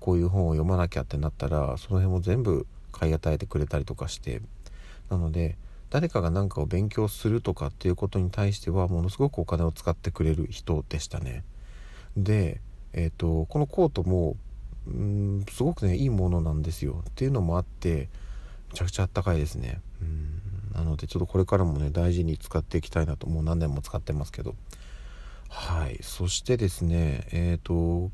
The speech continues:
今日、明日で、えー、十一月も終わりということで、今週ね、あの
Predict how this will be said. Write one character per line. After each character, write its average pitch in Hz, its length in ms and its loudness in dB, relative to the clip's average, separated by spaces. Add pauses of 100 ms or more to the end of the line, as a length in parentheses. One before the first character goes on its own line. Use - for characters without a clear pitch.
(160)
今 131 300 4
日、 - 20 -14 (100)
明 127 80 2 (220)
日 76 140 0
で、 87 320 2 (640)
え 80 380 2
ー、 78 40 0
十 95 140 2
一 98 140 -2
月 101 200 0
も 80 120 4
終 80 80 2
わ 85 100 4
り 85 120 0
と 73 100 -2
い 78 80 2
う 78 60 2
こ - 120 -6
と 80 100 -2
で、 76 140 0
今 139 240 2
週 127 340 0
ね、 127 200 0 (240)
あ 87 100 0
の 82 480 0